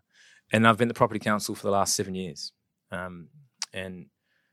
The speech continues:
the way that that's all tied together, I think, is quite simple. Family background in property and construction, um,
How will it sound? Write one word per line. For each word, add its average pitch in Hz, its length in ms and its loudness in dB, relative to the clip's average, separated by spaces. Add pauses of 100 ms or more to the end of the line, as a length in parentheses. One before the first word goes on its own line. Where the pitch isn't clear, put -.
(360)
the 113 120 -6
way 120 240 6
that 143 140 -4
that's 98 200 -4
all 95 120 -2
tied 95 320 2
together, 92 280 0
I 87 100 0
think, 80 140 -10
is - 60 -4
quite - 240 -8
simple. 87 540 -6 (120)
Family 101 440 0
background 90 500 -8
in 87 140 -14
property - 340 -10
and 85 100 -20
construction, 101 640 -8 (760)
um, 85 320 -10